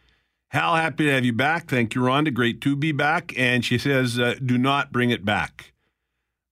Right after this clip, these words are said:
My favorite episode was the res-, reverse episode with the gang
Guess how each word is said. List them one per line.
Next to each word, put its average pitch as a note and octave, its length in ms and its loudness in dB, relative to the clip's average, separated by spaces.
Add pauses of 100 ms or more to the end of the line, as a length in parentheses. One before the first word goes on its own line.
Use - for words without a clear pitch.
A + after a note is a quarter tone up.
My G#2 360 0
favorite D#3+ 440 0
episode D#3 720 0 (520)
was B2 220 0
the B2+ 120 2
res-, C3+ 280 2 (100)
reverse C#3 560 2
episode A#2+ 500 -2
with G#2 180 -2
the A2+ 80 -2
gang C#3+ 580 0